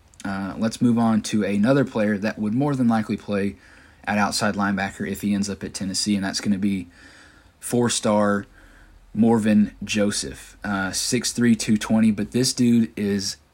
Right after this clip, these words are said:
chiseled. I mean, I have never seen a guy come out of high school look more chiseled than this dude. Then,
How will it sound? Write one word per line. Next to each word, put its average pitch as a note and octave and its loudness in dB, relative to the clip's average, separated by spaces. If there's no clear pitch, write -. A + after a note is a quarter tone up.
chiseled. G2 -2
I A#2 0
mean, A2 4
I C#3+ 2
have A#2+ -2
never A#2 4
seen A2 4
a G#2 2
guy F#2+ -4
come B2 0
out A#2 2
of G2+ 2
high G#2 -2
school F#2+ -6
look G#2 -2
more A2 4
chiseled A#2 -2
than G2 0
this G#2 -2
dude. B2+ 2
Then, G#2+ 2